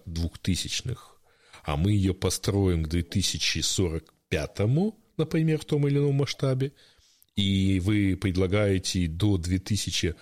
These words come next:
э, срок амортизации всего этого дела закончится где-то к две тысячи сотому.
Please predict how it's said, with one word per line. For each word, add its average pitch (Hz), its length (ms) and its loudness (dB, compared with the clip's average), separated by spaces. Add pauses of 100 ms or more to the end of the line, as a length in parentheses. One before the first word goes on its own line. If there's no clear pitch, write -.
(140)
э, 82 300 2
срок 107 300 0
амортизации 95 640 -2
всего 87 320 0
этого 85 320 -2
дела 80 280 0
закончится 87 520 -4
где-то 80 300 -4
к 78 60 -6
две 82 140 -2
тысячи 87 280 -4
сотому. 90 580 -4